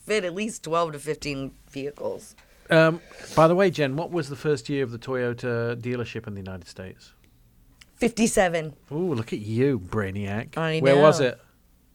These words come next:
Speaker 1: Hollywood.
Speaker 2: Yeah, there you go. Uh, <laughs> Tyler McBride is joining us on the phone from, uh, from Toyota to talk about the sema vehicles. Uh, Tyler, first of all,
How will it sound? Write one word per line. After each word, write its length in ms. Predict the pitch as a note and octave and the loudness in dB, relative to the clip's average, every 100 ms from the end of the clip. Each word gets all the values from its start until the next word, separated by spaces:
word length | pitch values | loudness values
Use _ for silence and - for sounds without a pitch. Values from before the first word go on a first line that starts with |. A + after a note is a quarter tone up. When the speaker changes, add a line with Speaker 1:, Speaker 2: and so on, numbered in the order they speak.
| _ _ _ _ - | _ _ _ _ -6
Speaker 1:
Hollywood. 840 | C4 B3+ C4+ A3+ A3+ A3 A3 A3 A3 | -2 0 0 0 -2 -2 -4 -4 -4
Speaker 2:
Yeah, 320 | G#3+ G#2 G#2 - _ | -4 -4 -8 -14 _
there 120 | A2+ | -4
you 120 | A#2+ | -4
go. 200 | G#2+ G#2 - - - - - | -4 -6 0 2 6 6 6
Uh, 240 | D#3+ E3+ | 6 8
<laughs> 680 | E3+ - A#3 B3 C#4 - - | 6 2 -2 -4 -6 -8 4
Tyler 280 | F3 G#3 G#3 | 8 8 6
McBride 460 | F#3+ D3 E3+ F3+ | 4 8 10 10
is 140 | D3+ B2 | 8 8
joining 360 | E3+ E3+ E3 D#3 | 10 10 10 6
us 100 | C#3 | 8
on 140 | D3+ | 6
the 80 | C3 | 6
phone 440 | - D3 C#3 C#3 | 6 6 6 4
from, 380 | A#2+ C3+ B2+ A#2+ | 2 2 4 4
uh, 220 | A#2+ A#2 | 4 2
from 240 | A#2 A#2 A2 | 2 -4 0
Toyota 480 | C3 A#2+ B2+ B2 | 2 4 6 4
to 100 | A2+ | 0
talk 200 | - C3 | 0 0
about 240 | A#2 A#2 G#2+ | 2 2 0
the 60 | |
sema 340 | G2+ C#3 B2 A#2 | -2 -2 -2 -2
vehicles. 600 | A#2 A2+ A2 B2 A#2 - - - - | -2 -4 -4 -4 -6 -8 -18 -20 -12
Uh, 240 | C3 C3+ C#3 - | -4 -2 -2 2
Tyler, 340 | D#3+ F#3 D3 | 6 8 8
first 320 | - A#3 A#3 | 10 10 10
of 100 | B2+ | 4
all, 440 | G#2+ G#2+ B2+ D#3+ | 6 8 8 6